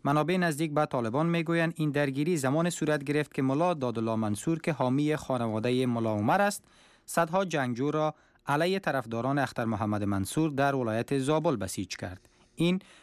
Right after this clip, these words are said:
نخستین درگیری مرگبار تایید شده بین حامیان ملا اختر منصور و خانوادهٔ ملا عمر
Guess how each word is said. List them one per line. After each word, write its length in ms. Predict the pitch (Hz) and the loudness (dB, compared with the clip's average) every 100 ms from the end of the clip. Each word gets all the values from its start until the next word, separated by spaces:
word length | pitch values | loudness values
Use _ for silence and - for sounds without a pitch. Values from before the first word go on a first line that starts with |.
| _ | _
نخستین 440 | 160 156 156 - 151 | -4 0 -2 0 0
درگیری 460 | 147 139 143 143 | 0 0 0 2
مرگبار 560 | 139 135 131 120 180 190 | 2 0 -2 0 0 0
تایید 320 | 175 127 113 | -2 -2 -2
شده 320 | - 120 131 | -4 -2 0
بین 240 | 147 139 139 | 2 0 0
حامیان 440 | 127 113 117 123 | 0 0 0 0
ملا 240 | 123 110 104 | 0 0 -2
اختر 280 | - 107 | -2 -4
منصور 440 | 101 98 95 180 185 | -2 -2 0 0 2
و 200 | 170 165 | 2 0
خانوادهٔ 600 | - 143 127 110 117 123 | 0 -2 -2 -2 -2 0
ملا 240 | 120 107 | 0 0
عمر 280 | 98 123 190 | 0 2 2